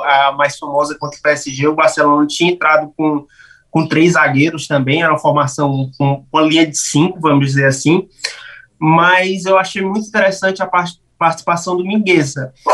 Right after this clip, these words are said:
É, ele armou o jogo muito bem, em certos momentos, é, eu até anotei isso, ele chegou à frente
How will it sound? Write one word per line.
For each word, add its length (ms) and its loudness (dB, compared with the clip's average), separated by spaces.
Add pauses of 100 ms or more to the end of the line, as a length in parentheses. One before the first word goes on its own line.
(260)
É, 380 2 (180)
ele 160 4
armou 380 0
o 40 0
jogo 320 -2
muito 260 -6
bem, 220 0
em 60 2
certos 340 0
momentos, 640 0
é, 320 6
eu 60 4
até 200 2
anotei 420 -2
isso, 420 -6 (460)
ele 540 2
chegou 460 2
à 100 4
frente 760 -4